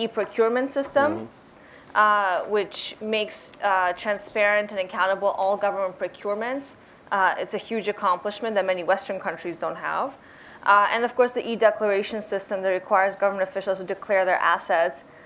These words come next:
Speaker 1: uh, and is accessible to anyone, uh, to, for you. These initiatives, uh, I think, have been shown as a sign of progress.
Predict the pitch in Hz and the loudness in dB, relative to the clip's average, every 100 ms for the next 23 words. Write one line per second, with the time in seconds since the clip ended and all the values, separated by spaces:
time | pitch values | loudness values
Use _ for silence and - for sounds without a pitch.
0 | - - 185 170 202 185 208 - 202 - | -6 0 2 2 -2 -4 -6 -4 -4 -4
1 | 185 185 170 175 208 - - - 190 175 | -4 -2 -2 -4 -6 -12 -8 -4 -2 -4
2 | 139 113 - - - - - 190 180 - | -6 -10 -16 -20 -20 -16 0 2 2 0
3 | 208 175 220 208 247 196 156 - - - | -8 -6 -4 -2 2 2 0 -6 -14 -14
4 | - - 277 330 320 269 269 247 233 226 | -16 -4 -2 0 4 4 4 2 2 2
5 | - - - 208 202 196 170 - - 220 | -6 -8 2 4 4 4 0 -4 -2 -2
6 | 220 220 208 220 262 233 247 240 220 220 | 0 -2 0 4 4 6 2 2 -2 -8
7 | - - - 240 220 220 214 214 - 196 | -16 -12 -2 4 6 6 2 0 2 4
8 | 185 180 180 - 190 - 208 208 214 220 | 4 2 -2 -6 -2 2 4 2 0 2
9 | 196 202 208 214 220 - | 4 4 4 2 -4 -12